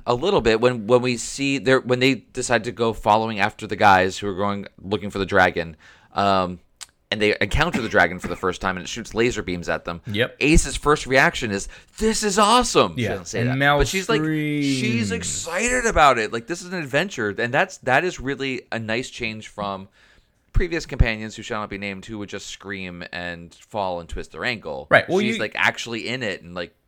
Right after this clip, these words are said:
Speaker 2: Yeah,
Speaker 1: ready
Speaker 2: and
Speaker 1: to
Speaker 2: you,
Speaker 1: go.
Speaker 2: you get a perfect sort of side by side of that, because you have her
Speaker 1: Yes.
Speaker 2: doing that, and then you have Mel going
Speaker 1: Mel.
Speaker 2: into the screaming horror movie take.
Speaker 1: Yep.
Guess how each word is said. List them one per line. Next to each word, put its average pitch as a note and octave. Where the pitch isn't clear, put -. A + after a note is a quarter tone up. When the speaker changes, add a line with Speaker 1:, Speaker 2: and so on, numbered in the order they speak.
Speaker 2:
Yeah, D3
Speaker 1:
ready G#2
Speaker 2:
and D#3
Speaker 1:
to F3
Speaker 2:
you, F#3
Speaker 1:
go. -
Speaker 2:
you F#3
get F#3
a F3
perfect D#3+
sort C#3+
of B2+
side C3+
by B2
side D#3
of G#2
that, G2+
because G#2
you A2+
have A#2+
her C3
Speaker 1:
Yes. C3
Speaker 2:
doing B2+
that, A#2+
and A#2+
then B2
you B2
have B2
Mel A#2
going G#2
Speaker 1:
Mel. F#2
Speaker 2:
into A2+
the G#2+
screaming A2+
horror B2+
movie F#2+
take. -
Speaker 1:
Yep. G#2+